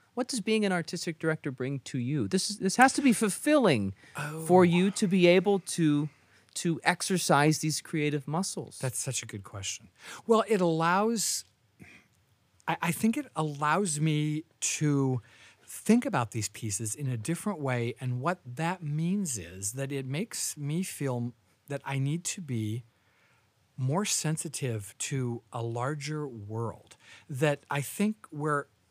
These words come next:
Speaker 2: we live in a world now, in a society now, where we can't just, oh, how do I articulate this? We can't just tell the same stories over and over. There are too many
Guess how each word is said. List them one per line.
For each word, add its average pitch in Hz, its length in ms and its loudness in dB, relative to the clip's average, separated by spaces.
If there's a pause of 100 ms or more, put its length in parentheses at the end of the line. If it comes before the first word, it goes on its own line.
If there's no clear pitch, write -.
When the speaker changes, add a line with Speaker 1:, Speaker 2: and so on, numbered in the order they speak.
(140)
Speaker 2:
we 147 220 -6
live 170 220 0
in 254 100 -4
a 202 60 -2
world 147 400 -4
now, 117 440 -2
in 110 120 -10
a 110 40 -8
society 127 640 -4
now, 113 260 -4
where 120 460 -4 (260)
we 120 180 -8
can't 185 460 -8 (100)
just, 135 560 -6 (640)
oh, 143 80 -4
how 131 220 -6
do 170 120 -6
I 165 60 -6
articulate 123 600 -8
this? - 220 -8
We 120 100 -6
can't 180 280 -4
just - 220 -6
tell 156 200 -4
the 139 100 -4
same 131 380 -2
stories 120 600 -2
over 113 300 -6
and 104 80 -4
over. 98 240 -8
There 101 180 -12
are 110 60 -10
too 196 360 -6
many 147 480 -2